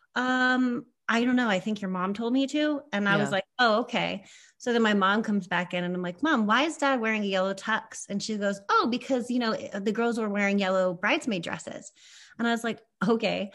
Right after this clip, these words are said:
Speaker 1: And why were they wearing yellow bridesmaid dresses?" She's like, "So they could match my flowers. And I had daisies." And I was like, "Oh." So I said, "So Dad's wearing a yellow tux 'cause you told him to."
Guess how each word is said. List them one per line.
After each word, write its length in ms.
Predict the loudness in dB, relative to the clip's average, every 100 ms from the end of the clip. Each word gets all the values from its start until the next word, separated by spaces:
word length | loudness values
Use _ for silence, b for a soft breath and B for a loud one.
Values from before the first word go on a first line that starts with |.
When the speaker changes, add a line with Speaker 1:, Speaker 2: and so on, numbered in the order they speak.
| B B -2
Speaker 1:
And 200 | 0 4
why 200 | 6 6
were 120 | 4
they 120 | 2
wearing 280 | 2 2 2
yellow 200 | 2 0
bridesmaid 440 | 0 0 0 -4
dresses?" 400 | -4 -8 -8 -10
She's 160 | -6 -4
like, 100 | -2
"So 120 | 2
they 80 | 2
could 140 | 4 4
match 180 | 4 2
my 120 | 0
flowers. 500 | 2 0 2 0 0
And 80 | -2
I 60 |
had 180 | 0 -2
daisies." 600 | -2 -2 -2 -6 -14 -14 -8
And 100 | -2
I 120 | -2
was 160 | -2
like, 160 | -6 -10 _ -2
"Oh." 360 | 0 0 -4 B B B B
So 140 | -2
I 100 | 0 0
said, 300 | -2 -4 -4
"So 160 | -4
Dad's 380 | 0 2 2 0
wearing 260 | 0 0 2
a 40 |
yellow 240 | 0 0
tux 340 | -2 -4 -4 -8
'cause 160 | -6
you 100 | -6
told 220 | -6 -6 -6
him 160 | -10
to." 180 | -12 -14